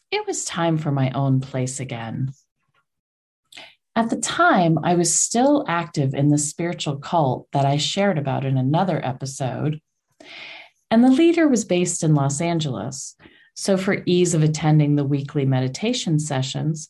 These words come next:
followed by yoga that he held, I decided to look in L A.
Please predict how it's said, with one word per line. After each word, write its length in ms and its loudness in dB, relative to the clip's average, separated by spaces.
followed 340 0
by 120 -2
yoga 480 0
that 180 -4
he 160 -12
held, 480 -6
I 140 0
decided 560 0
to 120 -4
look 260 -2
in 100 0
L 220 2
A. 360 -6